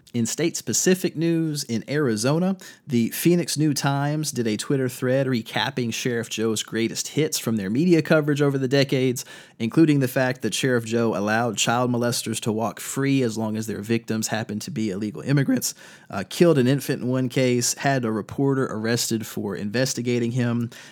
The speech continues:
hired a private investigator to look into judges who were considering having him held in contempt, faked his own assassination, and had a guy do,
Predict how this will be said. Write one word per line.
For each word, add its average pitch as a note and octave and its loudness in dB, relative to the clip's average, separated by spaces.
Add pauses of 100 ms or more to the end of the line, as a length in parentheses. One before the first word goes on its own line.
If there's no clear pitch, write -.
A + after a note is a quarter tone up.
hired E3 2
a A#2+ 4
private C#3+ 0
investigator A#2 0
to - -4
look A#2 -2
into A2+ -2
judges G#2+ 0
who B2 -4
were G#2+ -4
considering A2 -4
having A2+ -2
him A#2+ -2
held A2 -4
in F#2 -8
contempt, A2 -6 (320)
faked G3 -2
his D#3 6
own F3+ 0
assassination, D3+ 2 (320)
and A2 -4
had C#3 2
a D3 2
guy B2 2
do, A#2 2